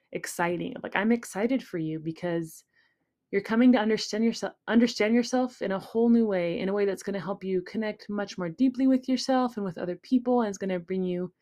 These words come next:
self-understanding and compassion." And it really did.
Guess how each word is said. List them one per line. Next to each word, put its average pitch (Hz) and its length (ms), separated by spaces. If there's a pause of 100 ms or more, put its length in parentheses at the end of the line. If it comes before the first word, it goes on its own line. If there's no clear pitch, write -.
(360)
self-understanding 226 800
and 190 100
compassion." 202 580 (280)
And 190 120
it 175 80
really 233 280
did. 180 420